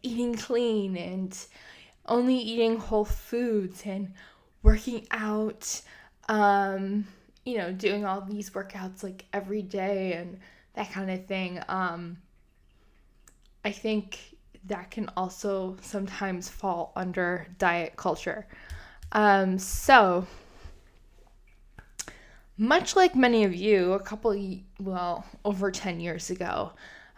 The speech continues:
um, I was planning on, my New Year's resolution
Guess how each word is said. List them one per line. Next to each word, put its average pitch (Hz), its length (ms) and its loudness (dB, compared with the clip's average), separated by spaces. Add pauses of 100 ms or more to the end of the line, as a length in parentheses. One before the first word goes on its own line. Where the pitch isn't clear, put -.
um, 190 340 0
I 202 200 2
was 190 240 -2
planning 190 500 -6
on, 175 540 -4 (640)
my 190 220 0
New 214 180 2
Year's 202 340 -4
resolution 185 920 -8